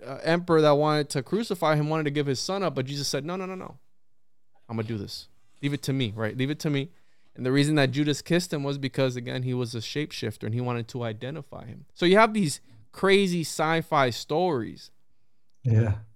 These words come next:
Speaker 1: And when you, when, and I've brought this up to people in the church, like, "Hey, have you ever read so-and-so?" "No, no, no, don't read that." "But why not?"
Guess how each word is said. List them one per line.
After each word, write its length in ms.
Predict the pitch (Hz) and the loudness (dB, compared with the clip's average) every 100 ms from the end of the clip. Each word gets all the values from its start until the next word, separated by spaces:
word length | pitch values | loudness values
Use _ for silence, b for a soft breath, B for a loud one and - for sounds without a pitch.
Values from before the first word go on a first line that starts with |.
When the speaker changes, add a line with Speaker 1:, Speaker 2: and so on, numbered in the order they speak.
| - | -2
Speaker 1:
And 180 | 139 143 | 2 4
when 160 | 151 | 2
you, 120 | 156 139 | 0 -2
when, 180 | 139 | -2
and 320 | 135 135 131 131 | 2 2 4 4
I've 200 | 123 120 | 2 6
brought 200 | 143 151 | 6 6
this 160 | 135 | -2
up 100 | 143 | -2
to 100 | 143 | -2
people 200 | 135 139 | -6 -4
in 60 | 127 | -2
the 60 | 117 | -2
church, 160 | 156 | -2
like, 140 | 139 120 | -2 0
"Hey, 100 | 165 | 2
have 160 | 147 | 2
you 60 | 151 | 2
ever 80 | 165 | 2
read 240 | 165 147 | 0 0
so-and-so?" 320 | - 156 - | -2 -2 0
"No, 100 | 120 | 2
no, 80 | 127 | 2
no, 120 | 107 92 | 2 -2
don't 220 | 107 123 | -8 -8
read 160 | 104 | -8
that." 200 | 98 107 147 - - - - - | -10 -12 -14 -20 -20 -20 -20 -10
"But 80 | 123 | -2
why 160 | 120 135 | 0 2
not?" 160 | 139 | -2